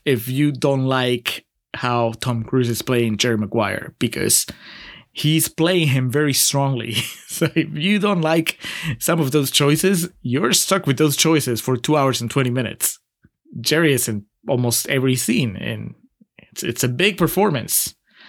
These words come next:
Sorry, Paul. Uh, Chris Hicks from Deseret News, Salt Lake City says, "It talks the talk, but doesn't walk the walk." Or in other words, it simply doesn't have heart.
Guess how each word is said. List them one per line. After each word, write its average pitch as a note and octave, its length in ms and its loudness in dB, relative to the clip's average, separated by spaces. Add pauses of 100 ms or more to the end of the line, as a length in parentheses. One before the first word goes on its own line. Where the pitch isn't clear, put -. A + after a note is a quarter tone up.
(140)
Sorry, - 280 2
Paul. E3 300 2 (1120)
Uh, A#2+ 280 -2 (680)
Chris - 300 0
Hicks - 480 0
from B2+ 260 0
Deseret D3+ 460 0
News, C#3+ 320 2
Salt C#3+ 340 0
Lake C#3 200 2
City F#3+ 440 2
says, C#3 460 -2 (340)
"It - 180 -6
talks F#3 360 -2
the E3 80 2
talk, E3 480 -2 (100)
but A#2+ 180 -2
doesn't B2+ 440 0
walk A#2+ 320 -2
the C3 80 4
walk." A2+ 600 -2 (420)
Or B2 200 2
in A2+ 160 -2
other D#3 240 2
words, C#3+ 480 2
it C3+ 140 0
simply F3 440 2
doesn't C3+ 320 0
have C3 240 -4
heart. - 640 -8